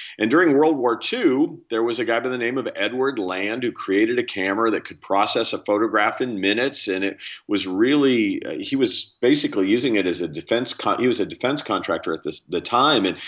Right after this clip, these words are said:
being able to have an, an image in a few minutes gave some real advantages when you were, you know, contracting a war during World War Two. They could see the deployment of the enemy troops and all of that stuff. And so not only did it have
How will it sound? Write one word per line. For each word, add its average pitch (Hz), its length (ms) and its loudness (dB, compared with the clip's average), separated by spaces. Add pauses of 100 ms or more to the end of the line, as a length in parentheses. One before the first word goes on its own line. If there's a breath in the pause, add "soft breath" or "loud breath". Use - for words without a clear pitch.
(180 loud breath)
being 131 200 6
able 143 160 2
to 113 60 0
have 113 200 0
an, 90 180 -6
an 101 140 -6
image 117 420 0
in 98 80 -8
a 90 60 -12
few 123 200 -10
minutes 113 460 -4
gave 101 260 -2
some 95 220 -8
real 123 240 2
advantages 95 720 -2
when 92 140 -6
you 95 160 -2
were, 90 320 0 (140)
you 95 100 -6
know, 78 160 -8 (300)
contracting 107 600 0
a 85 60 -2
war 107 360 4
during 92 280 -4
World 95 220 -2
War 85 180 -2
Two. 139 240 0
They 85 120 -2
could 92 140 -8
see 98 360 2 (240 loud breath)
the 90 80 -4
deployment 104 520 0
of 87 80 -2
the 90 140 0
enemy 95 300 -2
troops - 340 0
and 92 120 -2
all 90 120 0
of 85 120 -4
that - 180 -2
stuff. 95 320 0
And 95 180 -8 (240 loud breath)
so 131 460 2
not 156 160 0
only 175 160 0
did 120 160 2
it 110 80 0
have 117 340 0